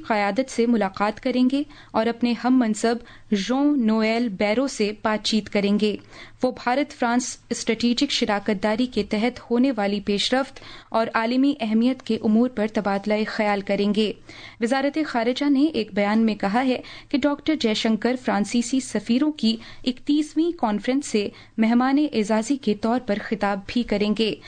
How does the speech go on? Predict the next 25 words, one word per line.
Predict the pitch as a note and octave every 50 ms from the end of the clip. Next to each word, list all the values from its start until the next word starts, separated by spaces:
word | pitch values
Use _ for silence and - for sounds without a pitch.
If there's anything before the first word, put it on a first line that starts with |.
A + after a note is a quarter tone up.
| - - - -
अपने | A3+ A3 G#3+ A3 A3 A3 G3+
दौरे | A3 G#3 G#3+ A#3 A#3+ A#3+
के | - G#3+ G#3+ F#3+
दूसरे | - G#3+ G#3+ - - G#3+ G#3
मरहले | G#3 G3 G3 G3 A3 A3+ B3 C#4+ D4+
में | C4 G#3+ A3 - - - - - - A#3
वजीर | B3 A3+ C#4 C#4+ D4 C#4+
खारजा | - - A#3+ A3+ A#3+ A#3+ - D4+ D#4+
लग्जमबर्ग | D4+ A#3+ G3+ - A3 G#3+ G#3 G3 G#3+ G#3+ G#3+ - -
जाएंगे, | - G3+ G#3+ B3 C#4+ C4+ A3 G3+ G3 - - - - - - -
जहां | F#3+ A#3+ A#3 C4+ D4+ D#4
वो | D4+ - G#3+ G#3+ A3+ - - - - -
लग्जमबर्ग | A3 G3+ G3 A3 B3+ A#3+ G3+ A#3 C4+ C4+ - - -
के | - A#3 B3+
नायब | B3 A3 G#3 G3 G3 G3+ G3 - - -
वजीर | G#3 G3 - G3+ G3 G3 G3
आजम | F#3+ G3+ G3 - C4 C4+ C#4+ - - - - -
और | - G#3+ G#3+ G#3
वजीर | G3+ G#3+ G3+ A3 G#3+ G#3+ G#3
खारजा | - - G#3+ G#3 G#3 G#3+ G3+ B3+ C4 C#4+ D4 - - - - - G3+
जेवियर | F#3+ A3+ C4 C#4 C4 C4 C#4+ D#4 D4+ B3 F#3+
बैटल | G#3 G#3 G#3 G#3 A#3 B3 C4 D4 D4+ - - - - -
और | - A3+ A3+ A3
मुल्क | A3 A3 A#3+ C#4 D4+ D4 - - -
की | - C4 C#4